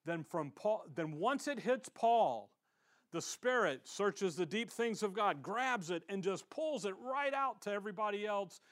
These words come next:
in those, through the gift system until what? Until the word is complete. They didn't have text messages and emails.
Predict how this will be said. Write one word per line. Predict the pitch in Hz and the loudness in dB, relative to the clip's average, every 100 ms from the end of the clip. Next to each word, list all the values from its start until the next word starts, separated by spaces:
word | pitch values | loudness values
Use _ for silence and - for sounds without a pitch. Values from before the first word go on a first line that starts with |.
| - - - | -20 -20 -4
in | 226 262 | -2 0
those, | 262 202 | 0 0
through | - - - 185 233 262 277 | -4 -12 -2 2 4 6 4
the | 247 | 0
gift | 190 151 220 233 - | -4 2 2 2 -4
system | - 196 - - 143 127 - - | -2 -2 -2 -8 -8 -8 -16 -8
until | 180 - 196 185 | -6 -2 0 0
what? | 180 170 117 - _ _ _ - | 2 0 0 -6 _ _ _ -12
Until | 143 139 - 190 208 | -10 -4 -2 0 0
the | 214 220 | 0 0
word | 160 160 165 165 165 | 2 0 0 -2 -2
is | 151 151 147 - - _ - | -2 0 -4 -8 -16 _ -12
complete. | 156 - 165 156 107 - - _ _ _ _ _ _ _ _ _ _ _ _ _ | -10 -6 -2 -2 -4 -12 -20 _ _ _ _ _ _ _ _ _ _ _ _ _
They | 127 165 | -2 0
didn't | 220 220 180 | 0 -2 -4
have | 160 226 233 185 - | -2 0 0 -2 -2
text | - 196 - | -4 -4 -4
messages | 196 190 - 196 180 185 | -4 -4 -4 -4 -6 -8
and | 165 | -6
emails. | 170 196 196 190 190 | -4 -4 -4 -4 -4